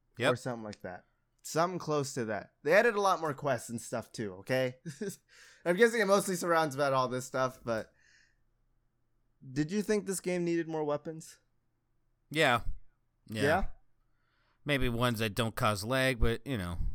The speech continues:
Speaker 2: Ah, yeah, you know, just another magical item that will break everyone's games during wars, right?
Speaker 1: Yeah.
Speaker 2: That's pretty much all the news, by the way, for that game. They have released nothing else. Amazon,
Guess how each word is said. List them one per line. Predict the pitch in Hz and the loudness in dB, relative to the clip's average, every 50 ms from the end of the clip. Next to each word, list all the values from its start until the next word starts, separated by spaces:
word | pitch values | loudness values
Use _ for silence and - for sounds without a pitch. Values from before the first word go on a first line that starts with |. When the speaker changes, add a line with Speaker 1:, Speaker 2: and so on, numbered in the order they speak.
| - - - - - - - 196 | -4 -6 -10 -12 -16 -16 -10 -6
Speaker 2:
Ah, | 196 196 175 147 | -2 0 2 2
yeah, | 135 135 131 120 107 101 | 2 2 0 0 -2 -4
you | 110 113 110 | -6 -6 -8
know, | 107 95 98 104 110 | -8 -8 -8 -10 -10
just | 131 143 135 - | -10 -10 -6 -2
another | 185 170 170 165 143 156 147 139 135 127 120 - | 0 2 2 2 2 2 2 2 0 -2 -4 -6
magical | 135 151 151 143 135 120 - 131 131 131 | -4 0 0 0 0 -2 -2 0 4 4
item | 123 123 117 117 113 113 113 | 4 4 4 2 -2 -2 -4
that | 113 110 107 | -6 -6 -6
will | 113 110 110 107 104 - - - _ _ | -6 -8 -8 -10 -12 -16 -20 -20 _ _
break | - 131 131 131 127 135 | -4 -2 -2 -2 0 0
everyone's | 127 123 120 120 117 120 110 | -2 0 -2 -2 -4 -6 -6
games | 110 123 113 113 113 107 98 | -8 -8 -8 -6 -8 -8 -8
during | 107 107 104 104 107 104 | -8 -10 -10 -10 -12 -12
wars, | 104 101 95 95 95 95 101 110 | -12 -12 -12 -12 -14 -14 -14 -12
right? | 110 113 113 113 - _ _ _ _ _ _ | -12 -10 -12 -12 -16 _ _ _ _ _ _
Speaker 1:
Yeah. | - 123 113 98 92 90 - - - - - - - _ _ _ _ _ _ _ _ _ _ _ _ _ _ _ _ _ _ _ _ _ _ _ _ _ _ _ _ _ _ _ _ _ _ _ _ - | -8 -6 -6 -6 -6 -6 -8 -8 -10 -10 -12 -20 -20 _ _ _ _ _ _ _ _ _ _ _ _ _ _ _ _ _ _ _ _ _ _ _ _ _ _ _ _ _ _ _ _ _ _ _ _ 0
Speaker 2:
That's | - 247 208 - - - | 4 4 4 4 2 -2
pretty | - 247 254 254 247 | -2 0 0 2 2
much | 233 247 240 - - | 2 2 2 4 6
all | 208 208 208 | 6 6 6
the | 190 202 | 6 2
news, | 185 185 196 196 165 120 - - - - - | 0 0 0 0 -2 -2 -4 -8 -14 -6 -2
by | - 135 139 | 2 2 2
the | 135 135 | 2 2
way, | 135 135 131 | 2 2 2
for | 131 135 139 | 0 -2 -2
that | 131 127 123 113 | -2 -2 -2 -2
game. | 127 131 139 147 151 - _ _ - | -4 -4 -6 -6 -8 -12 _ _ -2
They | 131 160 208 | 0 2 4
have | 240 247 196 | 4 2 2
released | 190 208 190 180 180 175 170 - - _ _ _ - | 0 -4 -2 -2 -2 -4 -4 -8 -14 _ _ _ -6
nothing | 127 135 156 - - - 196 180 170 | -2 0 0 0 0 -4 -8 -6 -4
else. | 156 127 101 87 - - - - - _ _ _ - | -4 -4 -4 -6 -8 -16 -20 -20 -20 _ _ _ -8
Amazon, | - 147 170 190 208 190 175 202 202 202 202 202 202 202 | -6 -6 -4 -4 -4 -4 -2 -2 -2 -2 -4 -6 -10 -14